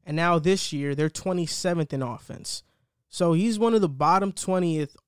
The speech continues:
The Bears are one of the bottom twentieth offensive teams, even though they have an offensive head coach. And last year, the blame was all on Mitchell Trubisky, right? But in twenty-seven, in twenty eighteen,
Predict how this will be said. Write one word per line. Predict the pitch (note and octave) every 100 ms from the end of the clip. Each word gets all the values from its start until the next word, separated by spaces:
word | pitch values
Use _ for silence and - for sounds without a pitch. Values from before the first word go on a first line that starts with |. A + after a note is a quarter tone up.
| _ D#3+
The | D3+
Bears | C#3 E3 A3 G3+
are |
one | G3
of | E3
the |
bottom | C#3 C#3+ F3+ F#3+
twentieth | - F3+ E3 D3 -
offensive | D#3 D#3+ F3 D#3+ D3+
teams, | F3 E3+ D3+ C#3 - _ _ _ -
even | A3 A3
though | G#3+
they | G3+ F#3+
have | F#3+ D#3+ - D3+
an | C#3+ -
offensive | E3 E3+ F3 D#3+ D3+
head | D#3 D3
coach. | - E3+ A#2+ - _ _ _ _ _ _
And | D#3+ D#3
last | G3 A3+ -
year, | G3 E3
the |
blame | D3+ D#3+ F3+ F3
was | D#3+ D#3
all | E3+ E3+
on | D#3
Mitchell | D#3+ D3+
Trubisky, | - C#3+ E3+ - C3+
right? | C#3 E3 D3
But | C#3+ - _ -
in | D#3
twenty-seven, | A#3 A#3+ - G#3 F3
in | D#3+
twenty | G#3+ A3+
eighteen, | F3 - G#3 G3+ D#3+